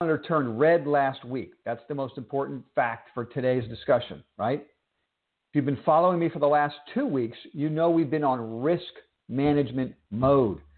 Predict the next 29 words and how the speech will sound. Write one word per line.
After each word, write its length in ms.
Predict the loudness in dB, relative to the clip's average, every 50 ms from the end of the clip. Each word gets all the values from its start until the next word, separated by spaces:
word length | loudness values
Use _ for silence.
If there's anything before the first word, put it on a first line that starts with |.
| _ _
which 140 | -12 -10 -4 -2
means 240 | 0 0 0 -2 -4 0
we've 160 | 0 0 2
been 260 | 0 -2 -2 -2 0 2
raising 420 | 2 2 2 2 0 -2 -4 -6
cash 320 | -4 -2 -2 0 0 -2 -6 -10
for 100 | -14 -14 -6 -4
two 120 | -2 -2
weeks. 300 | 0 0 -2 -2 -4 -6 -12 -20 -20 _ _ _ _ _ _ _ _
And 100 | -4 -4
then 220 | -2 -2 -2 0 2
last 400 | 4 4 4 4 2 0 -2 -4
we-, 180 | -4 -2 -2
uh, 100 | -2 -4 -4 -4 -4
this 120 | -6 -4 0
past 320 | 0 2 2 2 0 -2 -4
week, 280 | -2 -2 -2 -4 -8 -14 _ _ _ _ _ _ _ _ _ _ _ _ _ _ _ _ _ _ _ _
we 160 | 0 4 4
are 240 | 6 4 4 2 0
in 120 | -2 -2
a 120 | -2 -4 -4
max 440 | -4 -4 -2 0 0 0 -2 -4 -8 -12 -6
cash 240 | -4 -4 -4 -4 -6 -10 -14
position 400 | -12 -10 -10 -10 -10 -12 -14 -14
now, 220 | -12 -14 -14 -16 -18 _ _ _ _ _ _ _ _ _ _ _ _ _ _ _ _ _ _
heading 380 | 0 2 2 2 2 0 -2 -4
into 280 | -4 -4 -4 -6 -4
the 120 | -2 -2 0
election. 420 | 0 0 -2 -2 -4 -10 -16